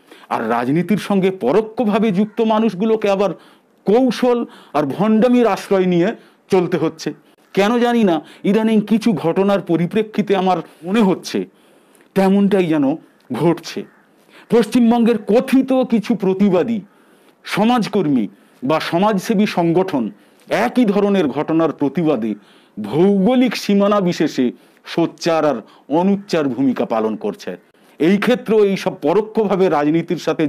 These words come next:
জড়িত কথিত প্রতিবাদী, সমাজকর্মী, সমাজসেবী সংগঠন কোনো না কোনোভাবে নিজের চারপাশটা গোছগাছ করে রাখতে, এমনকি গোপনে গোপনে আখের গোছাতে বা হয়তো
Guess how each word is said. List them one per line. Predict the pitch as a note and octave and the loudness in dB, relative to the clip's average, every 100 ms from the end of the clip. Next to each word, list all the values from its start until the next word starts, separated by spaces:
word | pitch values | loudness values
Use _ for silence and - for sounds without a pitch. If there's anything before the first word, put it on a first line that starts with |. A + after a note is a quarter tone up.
| B2+ | 0
জড়িত | C#3+ E3 D3+ A#2 G2 _ _ _ _ | 0 0 -2 -4 -4 _ _ _ _
কথিত | F#3+ A#3+ B3 - A#3+ G#3+ | 0 2 2 2 0 0
প্রতিবাদী, | F#3+ F#3+ F#3 F#3+ E3 F3+ F3 - | 0 0 0 0 0 -2 -4 -2
সমাজকর্মী, | D#3+ E3+ E3+ D3 E3+ D#3+ E3 E3 - - - | 0 0 -2 -2 0 2 0 0 -6 -20 -12
সমাজসেবী | - E3+ F3+ F3 F#3 E3+ | -4 0 0 -2 -2 -2
সংগঠন | - D#3+ D#3 D#3+ D#3+ D3+ C#3+ - _ _ _ | -2 0 2 0 0 0 -2 -8 _ _ _
কোনো | G#3+ B3+ B3+ | 0 2 2
না | A#3+ | 2
কোনোভাবে | G#3 G#3 F#3+ F3 D#3 C3 - - _ | 0 0 0 0 0 0 -4 -20 _
নিজের | E3 F3 G3+ - | -2 2 0 0
চারপাশটা | - C#3+ C#3 D#3+ D#3 F3 D3+ G#2+ | -2 -4 -2 -4 -2 -2 -2 0
গোছগাছ | D#3+ E3 E3 F3 - | -2 -2 -2 -2 -2
করে | F3+ E3+ | 0 0
রাখতে, | B2+ D3 - - G#2+ - _ _ | 0 -2 -6 -6 -6 -6 _ _
এমনকি | C3 E3+ D#3+ D#3 D3 C#3 - B2 | -2 -2 -2 -2 -4 -4 -10 -4
গোপনে | A#2 E3+ G#3+ A3 | -2 0 2 2
গোপনে | G#3+ G#3+ G#3+ G#3+ - D#3 | 0 0 2 0 -2 -4
আখের | - C4+ B3+ | -2 0 2
গোছাতে | A3+ A3 F#3+ D3 B2 - _ _ _ | 0 0 -2 0 -2 -6 _ _ _
বা | E3+ A3+ | 0 2
হয়তো | G3 G#3+ G#3+ | 2 0 2